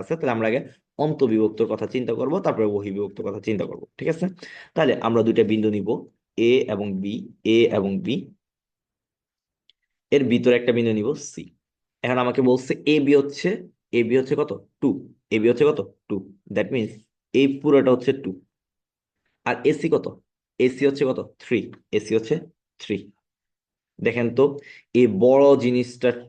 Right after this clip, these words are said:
টু আর ছোট জিনিসটা থ্রি, তাহলে কি এখানে পসিবল? তাহলে আমরা দেখতে পাচ্ছি যে অন্তবিভক্ত ক্ষেত্রে পসিবল না। ওকে, তাহলে আমরা সেকেন্ড কেসে খেয়াল করব যে ওখানে, আচ্ছা ঠিক আছে, ওকে, এটা কি বহির্বিভক্ত হওয়া পসিবল কিনা,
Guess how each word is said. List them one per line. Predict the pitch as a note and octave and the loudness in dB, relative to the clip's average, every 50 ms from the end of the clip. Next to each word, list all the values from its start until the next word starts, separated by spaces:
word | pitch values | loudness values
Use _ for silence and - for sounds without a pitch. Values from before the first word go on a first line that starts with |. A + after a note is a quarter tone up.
| _ | _
টু | - A#2+ B2 A#2 - - - - _ _ _ | -2 0 0 0 -2 -4 -8 -18 _ _ _
আর | - G2+ G2+ - - - | -6 -6 -6 -8 -12 -10
ছোট | - - A#2 - A#2 A2 | -6 -6 -4 -2 -2 -2
জিনিসটা | A#2+ A#2+ A#2 A2+ A2+ A#2+ A#2 A2 - | 0 -2 -2 -2 -2 -2 -2 -2 -4
থ্রি, | - - A2 F#2+ - - - _ - | -6 -4 -4 -4 -6 -10 -16 _ -4
তাহলে | A2 G#2 G#2+ F#2+ | 0 0 0 0
কি | G2+ B2 A2+ | 0 0 -2
এখানে | A#2+ A#2 A2 A2+ A2+ A2+ - | -2 -2 -4 -4 -4 -2 -2
পসিবল? | A#2 A#2 - C#3 B2+ B2 G2 - - - _ - | -2 -2 0 0 0 0 0 -2 -4 -14 _ -4
তাহলে | G#2+ G#2 G#2+ G#2 | -2 0 0 0
আমরা | G#2+ G#2+ G#2 | 0 0 -2
দেখতে | G#2 F#2+ G#2+ | -2 -2 -4
পাচ্ছি | G#2 G#2 - - A2 C3 | -6 -6 -6 -4 -2 -2
যে | - - - A#2+ | -2 -2 -2 -4
অন্তবিভক্ত | A#2 A2+ A2+ G#2+ G#2 G#2 G2+ G2+ - G#2 G2 | -4 -4 -6 -4 -4 -4 -4 -4 -4 -4 -6
ক্ষেত্রে | G2+ F#2+ - C3 - - - _ _ _ _ - | -6 -6 -6 -6 -6 -6 -10 _ _ _ _ -10
পসিবল | G2+ F#2 - - G#2+ G#2 B2 E3 G3 - - - _ - - F#2+ F#2+ | -10 -10 -8 -6 -2 0 2 2 0 -2 -6 -16 _ -10 -6 -4 -4
না। | F#2+ F2+ F2 - - _ _ _ _ - | -4 -6 -8 -12 -16 _ _ _ _ -4
ওকে, | C3 B2+ G2+ - - - - | -4 -2 -4 -8 -10 -6 -2
তাহলে | C#3+ C#3+ B2+ A2+ | 0 0 0 0
আমরা | A2+ A2 A2+ A2+ - | 0 -2 -2 -4 -2
সেকেন্ড | - A#2 - - E3+ F3 E3+ | -2 -2 0 0 0 0 2
কেসে | F3+ F3 D#3 E3+ D#3+ - | 2 2 2 0 0 -2
খেয়াল | - G#2 G#2 G2 G2+ - | -2 -2 -2 -2 -4 -4
করব | F#2+ F#2+ G2+ C#3+ G3 - - - - - A2+ | -4 0 2 2 2 2 0 -6 -12 -4 0
যে | A#2+ C#3 - | 2 2 2
ওখানে, | A2+ B2+ C3 A#2+ F#2+ - - | 0 -2 -4 -6 -6 -6 -6
আচ্ছা | A2 - - G#2 - | -6 -6 -6 -6 -4
ঠিক | A#2 G#2+ G2+ | -2 -2 -2
আছে, | - A#2 G2+ | -2 -2 -2
ওকে, | - - - - - _ - | -2 -4 -6 -8 -8 _ -2
এটা | A#2 A#2+ | 0 0
কি | A#2 G#2+ F#2 G2+ | 0 0 -2 0
বহির্বিভক্ত | A2 B2 A#2 A#2 B2 B2 A#2+ B2 B2+ A2+ | 0 0 2 4 4 2 2 2 -2 -2
হওয়া | A#2 A2 A#2 | -2 -2 -2
পসিবল | A2+ - - G#2+ G#2+ G#2 - | -4 -6 -4 -4 -4 -4 -6
কিনা, | G#2 G2+ | -8 -10